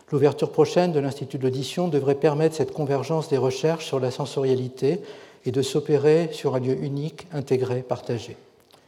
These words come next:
Car restaurer la vision, ce n'est pas reproduire une image du réel, ce dont nous connaissons le caractère illusoire, c'est nourrir un flux qui va du monde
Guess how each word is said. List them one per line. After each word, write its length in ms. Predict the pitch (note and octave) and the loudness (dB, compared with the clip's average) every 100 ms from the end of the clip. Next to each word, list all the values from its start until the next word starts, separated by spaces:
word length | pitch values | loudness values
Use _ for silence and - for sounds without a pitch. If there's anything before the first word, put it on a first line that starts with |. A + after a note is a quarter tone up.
| _ _ _ | _ _ _
Car 180 | - D3 | 0 2
restaurer 440 | D3 - E3 F3+ | 0 2 4 6
la 80 | E3 | 6
vision, 340 | D3 C#3+ D3 F#3 | 4 2 0 0
ce 140 | D#3+ | 0
n'est 100 | C#3+ | -2
pas 140 | C#3+ | -2
reproduire 560 | D3 C#3 - C#3 E3 D3 | -2 -2 -2 -2 0 0
une 100 | C#3+ | 0
image 300 | C#3+ C#3+ C#3 | 0 0 0
du 100 | C#3 | 0
réel, 480 | B2+ C#3 D3 C#3+ A#2 - - | 4 6 6 2 0 -6 -14
ce 140 | - | -8
dont 120 | B2+ C#3+ | -4 -4
nous 140 | C#3 | -4
connaissons 520 | C#3 C3+ C#3+ B2+ E3 | -4 -4 -4 -4 -4
le 80 | D3+ | -2
caractère 520 | C#3 A#2 A#2 C#3+ B2+ - | -2 -2 -2 0 0 -2
illusoire, 640 | C3 C#3 B2 C#3 D#3+ F#3+ - - - - | -2 -2 0 2 4 4 -2 -12 -18 -20
c'est 160 | - D3+ | -6 -2
nourrir 320 | D3+ D#3 E3 | 2 2 2
un 80 | D3 | 0
flux 340 | - D#3 F#3+ | -4 -2 0
qui 180 | G3 E3 | 0 -2
va 280 | B2 C#3+ C3+ | 2 4 4
du 160 | B2 C#3+ | 2 2
monde 420 | D#3 F#3 D#3 | 4 4 4